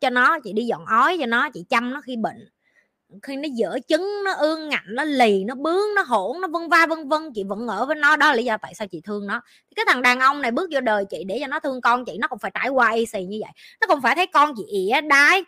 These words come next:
tắm, ói, mửa, bệnh, sốt, nửa đêm quấy khóc hỗn, rồi, à,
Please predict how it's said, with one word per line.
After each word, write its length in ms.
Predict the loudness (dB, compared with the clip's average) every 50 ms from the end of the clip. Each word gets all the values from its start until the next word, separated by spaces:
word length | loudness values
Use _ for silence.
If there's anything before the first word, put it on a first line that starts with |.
| _ 2
tắm, 340 | 2 2 2 0 -4 -6 -2
ói, 360 | 2 6 6 6 6 4 2
mửa, 400 | 0 0 -2 -4 -2 -2 -2 -2
bệnh, 440 | 0 0 0 0 -2 -4 -14 -18 -16
sốt, 340 | -4 2 6 6 6 6 6 2 _ _ _ _ _ _ _ _ -2
nửa 180 | 0 2 4 4
đêm 300 | 4 4 4 2 2 4
quấy 320 | 4 6 6 6 4 2 4
khóc 180 | 4 4 4 4 2 _
hỗn, 340 | -2 -2 0 0 0 -2 -2 -2 -6 _ _ _ _ _ _
rồi, 360 | 0 0 2 2 2 0 -2 -2
à, 280 | 0 0 0 0 0